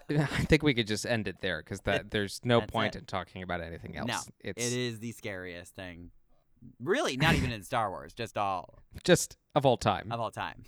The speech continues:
Speaker 2: <laughs> Um,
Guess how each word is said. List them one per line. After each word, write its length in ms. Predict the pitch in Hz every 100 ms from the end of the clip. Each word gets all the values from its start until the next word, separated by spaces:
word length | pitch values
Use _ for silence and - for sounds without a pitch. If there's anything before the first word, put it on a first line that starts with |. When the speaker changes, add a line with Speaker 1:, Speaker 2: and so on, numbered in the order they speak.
| -
Speaker 2:
<laughs> 1900 | 185 - 214 - 208 208 - 190 - 196 - 226 - 302 269 226 226 220 220 - - - - - 139 110
Um, 720 | 175 165 160 156 151 147 151